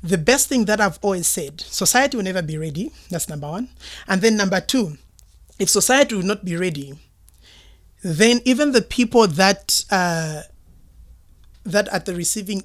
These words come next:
end of this discrimination, this hate and so on, should not live based on society's terms,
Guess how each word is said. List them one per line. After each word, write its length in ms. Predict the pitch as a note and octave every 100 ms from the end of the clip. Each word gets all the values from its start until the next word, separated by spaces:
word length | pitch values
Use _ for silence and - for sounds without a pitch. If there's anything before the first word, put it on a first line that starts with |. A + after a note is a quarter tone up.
| -
end 220 | F3+ F3+
of 360 | F3 D3 C#3 D#3
this 260 | F3 F3+ -
discrimination, 1000 | D#3 - E3+ E3 G#3 A3 - G#3 G3 E3+
this 220 | F3+ -
hate 260 | - F3+ E3+
and 140 | D#3
so 180 | - C#3+
on, 260 | D#3+ F#3 B3+ _ - - - _ - - - _ - -
should 300 | - G#3+ E3+
not 260 | A3 B3 G3+
live 720 | F#3+ F#3+ G3 F#3+ E3 - - - D#3+
based 280 | F3+ -
on 80 | E3+
society's 580 | - - E3+ F3 F3 -
terms, 520 | - G3 D#3+ D#3+ -